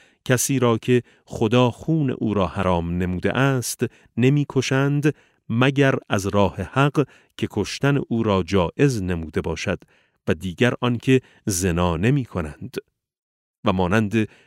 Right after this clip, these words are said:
شرک به خداوند و دزدی که رسول الله از زنان در اواخر زمان هجرت به شرط خودداری از این اعمال بیعت می‌گرفت و اسلامشان را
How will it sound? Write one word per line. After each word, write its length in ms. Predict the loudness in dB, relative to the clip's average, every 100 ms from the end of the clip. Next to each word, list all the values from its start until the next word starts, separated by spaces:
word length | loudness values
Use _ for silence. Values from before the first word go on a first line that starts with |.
| _
شرک 400 | 0 2 2 0
به 120 | 0
خداوند 640 | 0 0 2 2 0 0 -2
و 60 | 0
دزدی 420 | -2 -2 -4 -4
که 140 | -2 -2
رسول 360 | -2 -4 -4
الله 320 | -2 2 2 0 -12 _ -4
از 220 | -4 -2
زنان 440 | -2 0 2 2 0
در 240 | -2 -2 -2 -2
اواخر 560 | 2 2 0 -2 -2
زمان 400 | 0 0 0 -2
هجرت 580 | -2 -4 -2 0 0 -2 -20 _ _ -4
به 80 |
شرط 420 | -2 0 -2 -2 -6
خودداری 680 | -4 -6 0 0 0 0
از 180 | -2 -2 -2
این 180 | -2 0
اعمال 600 | -2 -2 0 2 2 0 -2 _ _ -2
بیعت 520 | -2 0 -4 -4 -2
می‌گرفت 600 | 0 2 2 0 -2 -8 -10 _ _ -8
و 60 | -6
اسلامشان 760 | -4 0 2 2 0 0 0 2
را 180 | 0